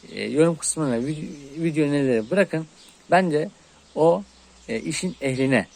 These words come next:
yani Peygamber Efendimiz de diyor ki, hani, "İşi ehline verin." Onun gibi düşünün. İş ehline gideceğim. Böyle böyle, e, takipçilerimiz, değerli takipçilerim bu şekilde video istiyorlar benden. Çeker misiniz? Ona ulaşamazsam ona, ona. Ben elimden geleni yaparım. Baktım en son olmuyor. E, gelirim.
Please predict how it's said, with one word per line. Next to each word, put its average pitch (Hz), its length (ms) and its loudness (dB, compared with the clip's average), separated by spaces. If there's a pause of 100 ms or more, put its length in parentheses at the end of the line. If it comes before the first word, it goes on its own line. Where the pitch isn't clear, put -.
(200)
yani - 160 -10
Peygamber 127 340 -2
Efendimiz 123 360 -4
de 135 80 -8
diyor 147 120 -8
ki, - 80 -4
hani, 113 120 -8
"İşi - 200 -8
ehline 120 280 -2
verin." 90 220 0 (320)
Onun 160 220 -2
gibi 101 120 -2
düşünün. 87 300 -10
İş 160 140 -10
ehline 131 520 -2
gideceğim. 127 400 -2 (440)
Böyle 135 240 2
böyle, 107 320 0 (300)
e, 104 240 -12
takipçilerimiz, 110 800 -4 (140)
değerli 113 240 2
takipçilerim 101 600 -8 (200)
bu - 40 -18
şekilde 107 360 -4
video 110 180 -4
istiyorlar 139 440 -6
benden. 123 280 -2 (480)
Çeker 165 300 2
misiniz? 90 360 -8
Ona 180 220 0
ulaşamazsam 165 540 -2
ona, 151 180 -2
ona. 147 160 -4 (260)
Ben 170 100 0
elimden 180 340 0
geleni 165 220 2
yaparım. 190 360 0 (440)
Baktım 180 280 4
en 180 120 2
son 180 160 -4
olmuyor. 156 340 -2
E, - 680 -12
gelirim. 180 460 2